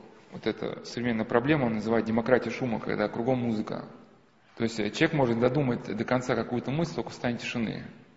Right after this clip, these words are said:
И современного человека это состояние тишины пытаются всячески лишить. И вот и к вопросу об унынии. А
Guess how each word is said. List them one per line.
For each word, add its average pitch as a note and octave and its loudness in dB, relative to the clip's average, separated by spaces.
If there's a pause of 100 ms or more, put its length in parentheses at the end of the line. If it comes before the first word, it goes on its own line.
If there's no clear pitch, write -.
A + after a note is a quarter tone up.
(300)
И - -16
современного C#3+ 0
человека B2+ 0
это A2 -2
состояние - -2
тишины D3 -4
пытаются - 0
всячески - -4
лишить. - -8 (500)
И A2+ 4
вот B2+ 6
и C3+ 0
к B2+ -2
вопросу B2+ 6
об A2+ 2
унынии. B2+ 2
А G#2 2